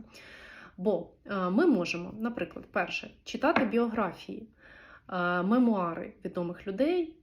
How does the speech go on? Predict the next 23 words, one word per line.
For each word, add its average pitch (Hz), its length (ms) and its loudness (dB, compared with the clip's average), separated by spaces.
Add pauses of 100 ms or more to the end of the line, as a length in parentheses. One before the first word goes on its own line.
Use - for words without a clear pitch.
і 233 360 0 (200)
переймати 226 800 2
їх 196 200 -6
спосіб 196 380 -8
мислення, 185 460 -4
і 170 140 -6
ми 180 140 -4
це - 120 -14
підсвідомо 180 640 -6
робимо. 190 460 -12 (840)
По-друге, 254 540 4 (1600)
ми 185 280 2
можемо 262 380 4
підписуватися 190 920 -2
на 170 80 -6
тих - 240 -10
людей, 269 420 0 (200)
а, 180 160 -4
спосіб 180 440 -8
мислення 175 400 -8
яких 170 560 -6
нам 208 320 -4 (140)
імпонує. 220 640 -2